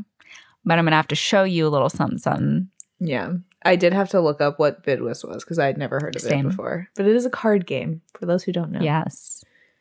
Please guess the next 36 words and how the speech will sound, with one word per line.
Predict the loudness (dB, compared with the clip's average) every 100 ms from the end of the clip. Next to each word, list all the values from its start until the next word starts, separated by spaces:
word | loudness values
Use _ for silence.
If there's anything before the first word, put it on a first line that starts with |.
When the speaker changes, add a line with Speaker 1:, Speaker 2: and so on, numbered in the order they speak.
| _ _ _ _
Speaker 1:
Yeah, | 0 2
I | 2
was | 2 2
like, | 0 0 -6 -18 -20 _ _ _ _ _ _ _
"I | -2 0
don't | 0 0 0
know | 0 -2 0
any | 0 0 0
card | -2 -4 -4
games." | -2 2 4
Speaker 2:
No. | 2 -2 -4 -10 _ -2
Speaker 1:
Like, | 0
I, | 2 2 0 _ 2
I | 4
don't | 4
know | 2 2 2
one. | 2 0 -2 -2 -2 -4
Speaker 2:
Yeah, | 2 4
like, | 6
I | 6
don't | 4
know | 4
how | 4
to | 4
play | 4 2
poker. | 2 2 2 2 4 4 4 4 4 0 -8 _
Speaker 1:
I | -2 0
don't | 0
know | 0
how | 0
to | 0
play | 0
poker. | 0 0 0 0 2
Like, | 2 2
I'm, | 2
like, | 2 0 -6